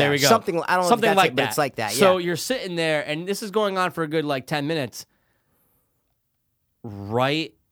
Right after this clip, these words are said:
Speaker 1: as they're about to get to the point where the fucking book flies by, right at that moment, 'cause a bunch of things flew by.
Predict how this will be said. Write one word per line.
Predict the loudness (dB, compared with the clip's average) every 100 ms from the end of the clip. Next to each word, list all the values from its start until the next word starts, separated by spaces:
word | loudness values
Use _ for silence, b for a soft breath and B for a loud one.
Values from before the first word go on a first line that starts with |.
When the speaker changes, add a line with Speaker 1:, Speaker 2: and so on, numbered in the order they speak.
| _
Speaker 1:
as | -6 -4 -4 -6
they're | -6 -4 -4
about | -6 -10 -2 0 -2 -4 -10
to | -10
get | -10 -8 -2 -2 -4 -8
to | -6
the | -6
point | -6 -6 -6 -6 -8 -8
where | -6
the | -6 -8
fucking | -4 -4 -4 -6 -6 -6
book | -4 -4 -6 -18
flies | -8 -2 0 -2 -4
by, | -2 0 0 0 -4 -6 -10 -18 _ _ _ _ _ _ _ _ _ _ _ _ _ _ _ _ -14
right | -2 2 2
at | 0
that | -2 -4
moment, | -2 0 0 -2 -6 -8 _ _ _ _
'cause | -6 -4
a |
bunch | 0 -2 -2
of | -8
things | -8
flew | -8 -6
by. | -4 -6 -8